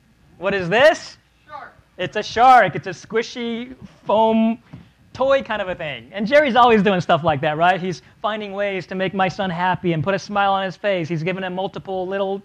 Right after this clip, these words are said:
Speaker 1: trash cans and garbage trucks, 'cause my son just loves that kind of stuff, and he's given him all sorts of goodies. Well, on this particular week, he gave him this squishy shark toy. Now, here's the thing. Here's the cool thing about this shark thing, is it's not really supposed to be a kid's toy.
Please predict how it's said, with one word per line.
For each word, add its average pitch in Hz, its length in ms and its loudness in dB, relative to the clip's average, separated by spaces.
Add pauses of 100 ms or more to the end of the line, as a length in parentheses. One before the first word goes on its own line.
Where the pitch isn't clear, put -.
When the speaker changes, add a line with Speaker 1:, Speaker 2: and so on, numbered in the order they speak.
(100)
Speaker 1:
trash 180 320 -6
cans 156 340 -14
and 170 220 -10 (420)
garbage 202 340 0
trucks, 156 300 2
'cause 185 160 0
my 202 100 4
son 185 380 -2
just - 240 -12
loves 165 380 0
that 160 180 -4
kind 160 160 -12
of 156 80 -14
stuff, 190 320 -2
and 160 140 -10
he's 170 160 -8
given 202 200 -4
him 180 120 -8
all 233 200 -4
sorts 214 240 -8
of 170 140 2
goodies. 185 320 2
Well, 180 220 -2 (420)
on 190 100 -4
this 220 160 -2
particular 220 460 -6
week, 220 300 -6
he 220 140 -12
gave 208 300 -6
him 190 280 -8
this 180 260 -8 (500)
squishy 190 460 -6
shark 139 260 -4 (300)
toy. 220 260 2 (680)
Now, 196 80 -6
here's 240 180 0
the 208 80 -6
thing. 190 300 -6
Here's 180 160 -10
the 185 60 -10
cool 208 200 -2
thing 190 160 -6
about 170 240 2
this 165 160 -6
shark 180 320 -4
thing, 147 200 -16
is 147 180 -18
it's - 180 -20
not 311 260 -10
really 202 300 -4
supposed 185 320 -8
to 160 80 -8
be 165 120 0
a 123 60 -6
kid's 160 300 -6
toy. 110 300 -12